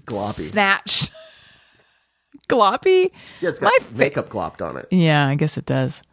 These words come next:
Speaker 2: All right, well, listen. Follow me on Twitter and Instagram at Allison Rosen. Follow the show's Twitter feed at A R I Y N B F. And, uh, did I already say the na-, if you wanna call us, three two three, five five three, two three three one.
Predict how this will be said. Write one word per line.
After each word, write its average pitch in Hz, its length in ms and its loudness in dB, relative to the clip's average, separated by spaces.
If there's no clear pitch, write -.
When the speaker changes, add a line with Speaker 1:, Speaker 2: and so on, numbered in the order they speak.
Speaker 2:
All 247 80 4
right, 185 200 4
well, 185 100 2
listen. 151 460 -2
Follow 233 300 4
me 220 400 4
on 180 200 2
Twitter 180 220 -2
and 180 80 0
Instagram 170 440 0
at 156 160 4
Allison 151 380 2
Rosen. 156 500 2
Follow 165 180 0
the 147 80 0
show's 160 300 2
Twitter 135 260 0
feed 135 280 -4
at 131 220 -2
A 135 140 -2
R 143 100 2
I 135 140 2
Y 131 160 0
N 127 160 -2
B 135 140 -2
F. 135 360 -6
And, 175 380 0
uh, 175 480 0
did 214 100 0
I 226 40 6
already 247 160 6
say 240 180 4
the 220 80 4
na-, 185 180 2
if 170 160 0
you 190 80 2
wanna 180 160 4
call 156 260 0
us, 185 220 0
three 185 180 2
two 185 140 0
three, 175 220 2
five 165 260 2
five 160 220 0
three, 156 240 0
two - 160 -4
three 143 220 -2
three 135 160 -4
one. 135 400 -2